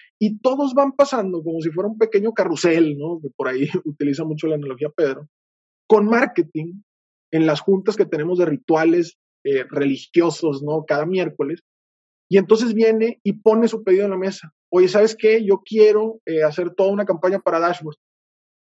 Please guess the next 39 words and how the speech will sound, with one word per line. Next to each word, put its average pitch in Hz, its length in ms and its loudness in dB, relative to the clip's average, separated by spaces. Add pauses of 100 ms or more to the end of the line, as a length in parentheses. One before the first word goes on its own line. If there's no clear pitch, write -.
(120)
¿Y 196 160 -4
qué 226 120 6
es 220 60 6
lo 240 120 0
que 240 100 2
le 208 80 4
pone 220 220 2
marketing 214 400 -2
en 196 80 -4
la 196 80 -2
mesa? 233 420 -4
Todas 226 420 6
las 214 180 0
herramientas 185 400 -4
que 185 80 -4
acaban 175 260 -4
de 151 60 2
ver. 123 160 -6 (440)
"Oye, 208 160 8
¿qué 214 120 4
te 226 100 -2
parece 220 320 0
si, 226 420 -4
eh, 175 320 -2
hacemos 180 400 -4
podcast, 147 460 -4 (100)
no? 226 260 -6 (200)
¿Qué 196 60 2
te 214 80 2
parece 220 280 2
si 208 60 0
hacemos 208 320 -2
blog? 180 260 -2
¿Qué 175 80 -8
te 220 120 -2
parece 226 280 0
si 208 140 -2
esto, 185 300 -2
etcétera?". 165 400 -6